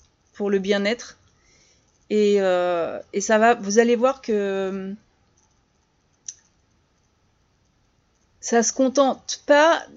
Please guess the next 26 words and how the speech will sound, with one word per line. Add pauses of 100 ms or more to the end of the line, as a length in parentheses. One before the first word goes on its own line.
de
vous
confronter
dans
le
choix (300)
que
vous
avez
déjà
fait. (1400)
C'est (180)
peut-, (2250)
si,
ça
peut
faire
entrer
votre,
votre
bugeaudage
dans
une,
euh,
nouvelle
dimension.